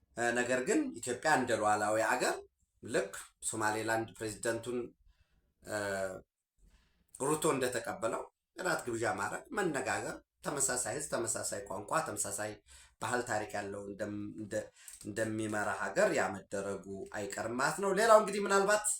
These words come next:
በመካከለኛው ምስራቅ፣ እ፣ ጉዳይ የጋዛ የሰላም ስምምነት ተፈርሟል። ጋዛ ፒስ ፕላን ማለት ነው።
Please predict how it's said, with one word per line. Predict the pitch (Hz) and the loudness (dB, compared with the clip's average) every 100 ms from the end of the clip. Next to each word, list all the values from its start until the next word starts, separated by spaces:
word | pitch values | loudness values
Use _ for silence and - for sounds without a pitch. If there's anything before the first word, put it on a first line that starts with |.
| - | -6
በመካከለኛው | 104 113 123 131 131 131 131 131 | -4 -2 0 0 0 0 2 2
ምስራቅ፣ | 127 - 127 - - _ _ _ _ - - | 2 2 0 -2 -10 _ _ _ _ -20 -4
እ፣ | 104 104 101 | 0 0 0
ጉዳይ | 113 101 - 160 190 196 - _ _ _ _ - - 107 | -6 -6 2 4 6 4 2 _ _ _ _ -6 -4 -2
የጋዛ | 110 107 98 117 110 113 107 101 95 - _ _ _ _ _ - | -2 -2 0 2 4 4 4 2 -4 -12 _ _ _ _ _ -6
የሰላም | 104 110 113 107 | -2 0 2 0
ስምምነት | - 110 104 104 98 | -2 -4 -4 -4 -6
ተፈርሟል። | - 107 107 104 110 147 190 196 190 - _ _ _ - 107 98 | -8 -4 -4 -2 0 2 4 2 -4 -14 _ _ _ -16 -14 -6
ጋዛ | 107 107 107 101 | -2 0 0 -2
ፒስ | - 120 - | -4 -2 -2
ፕላን | - 107 101 | -2 -6 -4
ማለት | 98 98 101 | -4 -6 -8
ነው። | - 190 | -4 -4